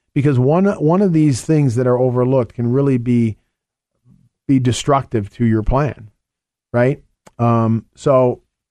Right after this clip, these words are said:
we can create the income, we can minimize taxes, we have an investment plan, but if one unforeseen event comes along, you know, I've, I've had a few meetings recently about long-term care,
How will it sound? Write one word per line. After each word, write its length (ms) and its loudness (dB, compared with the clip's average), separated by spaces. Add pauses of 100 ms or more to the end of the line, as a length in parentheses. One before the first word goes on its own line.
(260)
we 120 0
can 140 0
create 320 0
the 160 0
income, 560 -2 (360)
we 60 -8
can 160 0
minimize 440 0
taxes, 440 -2
we 160 0
have 220 0
an 60 0
investment 480 0
plan, 260 -2
but 140 -2
if 100 -10
one 160 -2
unforeseen 580 -2
event 280 -2
comes 240 -2
along, 480 -2 (440)
you 100 -2
know, 100 2
I've, 200 -2
I've 180 -2
had 220 -4
a 40 -8
few 180 -6
meetings 300 -2
recently 320 -2
about 260 -2
long-term 460 -2
care, 420 -2